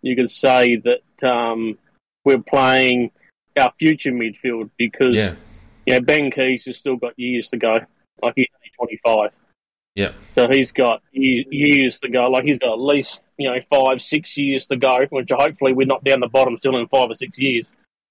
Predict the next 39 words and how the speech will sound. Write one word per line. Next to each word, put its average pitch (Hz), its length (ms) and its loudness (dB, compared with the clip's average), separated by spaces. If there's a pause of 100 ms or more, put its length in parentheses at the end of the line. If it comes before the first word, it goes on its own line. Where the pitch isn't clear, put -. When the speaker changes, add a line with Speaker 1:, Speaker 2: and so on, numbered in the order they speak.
(380)
Speaker 1:
Um, 131 440 2 (240)
Lairdy's 156 520 0
got 131 160 -8
another, 120 300 -10 (100)
you 131 120 -18
know, 135 120 -8 (880)
four 147 160 4
or 127 60 2
five 135 340 0
years, 135 420 -4
good 147 180 0
years 139 280 0
in 131 100 0
the 127 60 -2
mids. 135 520 -2 (360)
Um, 123 400 2
so, 127 240 4
like, 127 320 4 (400)
we 139 140 2
haven't 151 360 2
got 143 220 2
any, 139 180 -6
we 143 80 -6
didn't 160 220 -2
actually 147 360 -8
play 143 540 -2
for 117 160 -8
once 131 540 -6 (500)
any 139 240 -4
dead 139 340 0
wood 127 220 0
in 123 140 0
the 120 60 -2
mid, 123 280 -2 (400)
which 123 240 -10
was 120 240 -2
good 123 260 0
to - 80 -20
see. 113 300 0